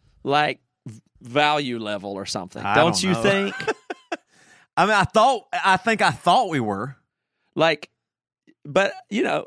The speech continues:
Speaker 1: I mean, and then maybe she turns out to have more value than, than you long term. Maybe so, you know. But it seemed, I mean, you probably, tr-, I mean, the truth is, if you're in a band at the band's peak and you get married to the hottest girl you can, then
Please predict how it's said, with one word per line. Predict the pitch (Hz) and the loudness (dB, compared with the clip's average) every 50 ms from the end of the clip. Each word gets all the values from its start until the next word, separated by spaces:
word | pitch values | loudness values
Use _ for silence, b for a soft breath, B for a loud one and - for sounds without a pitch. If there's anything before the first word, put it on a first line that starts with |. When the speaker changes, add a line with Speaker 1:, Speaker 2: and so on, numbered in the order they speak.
| - - | -8 -2
Speaker 1:
I | 165 165 | -2 0
mean, | 165 180 175 156 139 - b b b b - | 2 2 -2 -2 -6 -8 b b b b -4
and | 160 170 | -2 0
then | 180 185 170 160 147 - _ | 2 0 0 -2 -4 -6 _
maybe | 160 165 180 160 180 | 0 0 2 2 0
she | 165 - 170 | -2 -2 -4
turns | 160 - 175 175 156 143 | 0 0 0 2 2 2
out | 165 170 156 123 | 2 0 0 0
to | 143 143 | 0 2
have | 151 156 151 | 2 2 2
more | 151 151 151 151 151 - - _ _ _ _ _ _ _ _ _ _ _ _ _ _ _ _ _ | 2 2 2 2 0 -2 -4 _ _ _ _ _ _ _ _ _ _ _ _ _ _ _ _ _
value | 139 117 156 156 151 151 151 147 147 | -4 0 2 2 2 2 2 0 0
than, | 143 131 147 139 139 135 - _ | 2 2 0 0 0 -2 -8 _
than | - 127 139 135 135 131 135 | -4 0 0 2 2 0 0
you | 135 151 151 143 127 - - | 2 2 2 2 0 -2 -2
long | 135 147 151 147 143 131 | 2 2 2 2 2 0
term. | - - 147 - - 98 | -2 -2 -2 -4 -6 -2
Maybe | 110 135 160 147 - - | 0 0 0 0 -2 -4
so, | - - 151 131 - 92 120 | 0 0 0 0 0 -6 -8
you | 147 110 110 | -6 -6 -6
know. | 101 80 92 110 | -6 -6 -8 -8
But | 107 110 139 139 - - | -2 0 0 0 0 -2
it | 160 175 185 - | -4 -4 -4 -4
seemed, | - - - - - 220 240 247 269 302 320 254 - - b b b b b b b b _ - - - | -6 -6 -4 -2 0 0 0 -2 -4 -6 -8 -10 -12 -14 b b b b b b b b _ -12 -2 0
I | 196 | 2
mean, | 202 208 185 | 2 2 0
you | 180 226 | 0 0
probably, | 196 - 269 240 226 220 226 185 | 2 2 2 2 2 0 -2 -2
tr-, | - - - - | 0 -2 0 0
I | 202 | 0
mean, | 208 220 202 | 0 0 -2
the | 160 185 | -2 -4
truth | 156 - - 262 262 - - | -4 -2 0 0 -2 0 -2
is, | 180 165 156 151 143 | 0 0 0 0 -2
if | 165 151 147 | -4 -6 -4
you're | 160 - | -4 -4
in | - 185 190 196 | 0 0 0 0
a | 185 | 0
band | 147 165 165 170 175 165 160 156 147 | 0 0 0 2 2 0 -2 -2 -2
at | 143 147 - | -2 -2 -2
the | 156 | -4
band's | 123 151 156 151 143 120 | 0 0 0 0 0 -4
peak | - - 165 160 156 143 131 - - | -4 -4 -2 0 0 -2 -2 -2 -4
and | 131 135 135 | -4 -2 -2
you | 139 | -4
get | 131 139 151 135 | -4 -4 -4 -2
married | 143 147 147 143 135 135 - | -2 0 0 0 0 -2 -2
to | - 151 147 139 | -2 -2 0 0
the | 123 123 | 0 0
hottest | 120 147 151 139 131 - - | 2 2 0 0 -4 -4 -2
girl | 147 135 131 | -2 -2 -2
you | 131 123 | -2 -6
can, | - - 143 139 127 123 | -4 -2 -2 -2 -2 -4
then | 117 110 135 151 139 131 123 117 113 | -4 -2 -2 -2 0 -2 -4 -8 -10